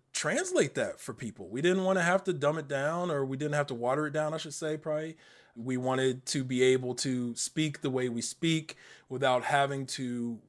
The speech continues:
worry and apologize for how we sound. And so when we started finding people, or people started finding us, a lot of people reached out to us like, "Hey, love this thing you're doing. You know, I'm a writer too. I would love to write for y'all." Those were the folks that we looked for. And, and that was our sales pitch.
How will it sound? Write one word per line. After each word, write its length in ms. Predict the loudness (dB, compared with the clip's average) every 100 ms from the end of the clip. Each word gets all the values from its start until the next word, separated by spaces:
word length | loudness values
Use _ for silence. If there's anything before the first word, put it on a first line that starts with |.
| -10
worry 540 | 2 4 4 2 -2
and 100 | -4
apologize 1000 | -6 -4 2 6 6 4 4 4 2 0 -4
for 140 | 0
how 180 | 2 2
we 160 | 0
sound. 640 | -2 2 4 4 0 -4 -8 -16 -20 -10
And 120 | -8
so 180 | 0 2
when 220 | 2 2
we 360 | 0 -2 -4 -6
started 440 | -4 0 2 0 -4 _ _ -2
finding 340 | 0 2 0
people, 320 | -2 -4 -2
or 80 | -4
people 260 | -2 -4 0
started 220 | 0 4
finding 340 | 4 4 0
us, 320 | 0 0 -4
a 40 | -4
lot 180 | -2 -2
of 60 |
people 180 | -4 -6
reached 240 | -6 -4
out 160 | -4 -4
to 100 | -2
us 220 | -2 -2
like, 160 | -4 -6
"Hey, 480 | -4 -2 0 0 -2 -12 _ _
love 200 | -4 -2
this 140 | -2
thing 180 | -2 -2
you're 80 | -2
doing. 600 | -2 -2 -2 -2 -2 -2
You 120 | -2
know, 120 | -2 -2
I'm 180 | -2
a 40 | 0
writer 280 | 2 2 0
too. 260 | -2 -2
I 20 |
would 140 | -2 -2
love 140 | -6
to 80 | -6
write 220 | -6 -6
for 120 | -10
y'all." 320 | -16 -18 -20 -20 _ _ _ -6
Those 300 | 0 2 2
were 60 |
the 80 | 2
folks 200 | 4 4
that 80 | 4
we 100 | 4
looked 220 | 4 4
for. 360 | 0 -4 -4 -16 _ _
And, 240 | -4 -2 0
and 140 | 4
that 100 | 6
was 100 | 6
our 80 | 4
sales 300 | 6 4 4
pitch. 480 | 0 -8 -8 -14